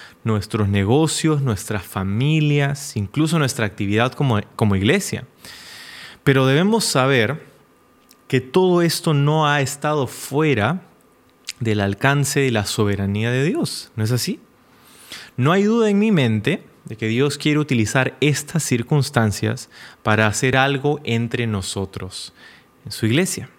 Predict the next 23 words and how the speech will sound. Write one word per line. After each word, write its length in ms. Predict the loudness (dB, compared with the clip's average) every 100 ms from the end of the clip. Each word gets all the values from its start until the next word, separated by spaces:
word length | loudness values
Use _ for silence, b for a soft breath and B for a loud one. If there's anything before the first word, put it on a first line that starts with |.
| _ _ _ -20 B B B
Así 180 | 0 2
que 120 | 2
durante 600 | 4 2 2 0 0 -4 -20 -10
un 140 | -4 0
tiempo 280 | 0 0 0
como 280 | 2 4
este, 360 | 4 2 2 0
estámonos-, 540 | 2 2 2 2 0 -4
estamos 400 | 0 2 2 2
haciéndonos 520 | 2 2 4 4 4
la 180 | 2 2
pregunta, 760 | 2 2 0 0 -2 -4 -6 -20 _ _ _ _ _ _ _ -20 -6
no 160 | -2 0
solo 280 | 2 0
qué 180 | 2 2
es 80 | 4
la 100 | 2
iglesia, 580 | 4 4 2 2 -2 -4 -10 B B B
sino 260 | B 0 2
también 400 | 2 2 2 2
para 280 | 2 2 2
qué 120 | -2
existe 720 | -2 -4 -4 -2 -2 -4 -10